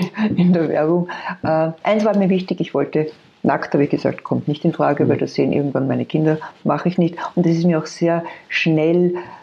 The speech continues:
Speaker 1: relativ langweilig geworden,
Speaker 2: Mhm.
Speaker 1: weil du, du vor allem damals, ich weiß nicht, wie es heute ist,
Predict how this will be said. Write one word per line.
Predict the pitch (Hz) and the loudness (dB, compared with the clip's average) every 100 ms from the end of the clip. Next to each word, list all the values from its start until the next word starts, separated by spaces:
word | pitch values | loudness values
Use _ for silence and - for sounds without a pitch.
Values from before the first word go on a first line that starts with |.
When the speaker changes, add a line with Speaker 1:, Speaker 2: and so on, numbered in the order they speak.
| - _ - - - _ | -20 _ -16 -16 -20 _
Speaker 1:
relativ | 156 156 170 175 170 | -2 0 2 0 0
langweilig | 143 127 147 139 131 131 - | 0 2 0 0 -2 -2 -2
geworden, | 147 131 123 127 147 180 185 | -2 0 -2 -2 0 0 0
Speaker 2:
Mhm. | 120 117 | 0 2
Speaker 1:
weil | 147 143 147 151 151 | 2 2 2 0 0
du, | 160 156 147 143 143 | 0 2 4 2 0
du | 170 | -6
vor | - - - 139 | -12 -8 -2 2
allem | 139 135 | 2 2
damals, | 110 139 139 | 0 0 -2
ich | - | -4
weiß | 120 | -6
nicht, | 139 | -4
wie | 123 | -6
es | - | -4
heute | 120 131 165 | -2 0 2
ist, | 139 135 - | 2 2 -2